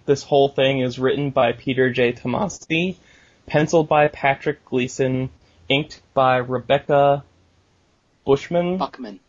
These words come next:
Speaker 1: Bachman?
Speaker 2: I'd say Buckman, yeah.
Speaker 1: And colored by Randy G. Mayer. And I think as we get along t-, into the later issues, they throw in an extra inker and an, like, extra colors here and there, but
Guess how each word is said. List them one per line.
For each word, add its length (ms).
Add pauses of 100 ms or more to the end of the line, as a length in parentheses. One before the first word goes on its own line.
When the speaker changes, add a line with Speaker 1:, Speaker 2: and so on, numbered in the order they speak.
(160)
Speaker 1:
Bachman? 500 (180)
Speaker 2:
I'd 100
say 120
Buckman, 500
yeah. 200 (280)
Speaker 1:
And 460
colored 420
by 160
Randy 540
G. 360
Mayer. 580
And 160
I 80
think 200
as 140
we 120
get 240
along 440
t-, 60 (360)
into 280
the 260
later 360
issues, 540
they 180
throw 380
in 340
an 180
extra 320
inker 400
and 80
an, 120
like, 240
extra 280
colors 520
here 160
and 100
there, 240
but 340